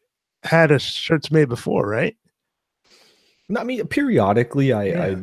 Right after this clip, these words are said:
Speaker 2: I, I used to design some, like, parody shirts, but I don't think we actually got any printed until this time.
Speaker 1: Okay, so this is actually the first one that we got printed.
Speaker 2: Possibly, yeah.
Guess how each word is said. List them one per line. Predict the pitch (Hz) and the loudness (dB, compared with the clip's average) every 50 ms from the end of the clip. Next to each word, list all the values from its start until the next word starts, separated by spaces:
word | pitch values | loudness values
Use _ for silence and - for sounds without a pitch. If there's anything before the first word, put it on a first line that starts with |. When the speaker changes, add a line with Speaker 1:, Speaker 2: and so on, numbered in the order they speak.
| 98 101 - - | -12 -16 -10 -6
Speaker 2:
I, | 101 | -2
I | |
used | 107 104 104 110 - | -2 0 0 -2 0
to | - 110 | 0 2
design | 98 101 95 - 98 90 87 92 98 95 95 | 2 2 2 4 4 4 4 4 4 2 2
some, | 95 - 101 92 | -2 -4 -2 0
like, | 92 90 - | -2 -2 0
parody | - - 98 95 98 98 98 | 4 4 4 4 4 2 0
shirts, | 98 - - 107 110 - | -2 0 0 0 0 0
but | - 76 | -2 0
I | 71 | 2
don't | 110 127 135 | 2 2 2
think | 139 151 135 | 0 0 0
we | 131 117 110 107 | 2 2 2 4
actually | 104 107 - - 110 95 92 104 _ _ _ _ _ - _ | 4 2 2 0 -2 -2 -4 -8 _ _ _ _ _ -14 _
got | - 110 98 101 98 - | -2 0 0 0 -2 0
any | 107 101 98 87 | 2 2 2 0
printed | - - - - 117 117 117 110 117 98 90 | -2 -2 2 4 6 6 6 6 6 4 4
until | 85 87 87 - 90 92 | 2 2 2 2 2 4
this | 90 78 - - | 4 2 0 -2
time. | - - 85 80 82 82 90 95 - _ _ _ - - - - - | -2 0 2 2 2 2 0 -2 -8 _ _ _ -20 -20 -18 -2 0
Speaker 1:
Okay, | 139 147 - 147 131 | 0 0 2 0 0
so | - - 123 | 0 -2 -2
this | 127 151 147 | -2 -2 -4
is | 151 139 127 | -4 -6 -6
actually | 139 139 135 131 120 - 131 120 | -2 0 -2 -2 -2 -4 -6 -6
the | 107 110 | -6 -8
first | - - 127 120 - - | -8 -6 -6 -6 -4 -4
one | 123 117 117 | -6 -6 -6
that | 110 107 | -6 -6
we | 104 107 | -6 -4
got | 107 107 101 | -4 -4 -4
printed. | - 123 127 120 101 95 - _ _ _ _ _ _ _ | -2 -4 -4 -4 -4 -8 -12 _ _ _ _ _ _ _
Speaker 2:
Possibly, | - - 82 87 - - 87 80 80 82 78 65 | -4 -4 -4 -4 -4 -4 -6 -4 -2 -4 -4 -2
yeah. | 69 92 85 57 - 113 | 0 0 0 0 0 -4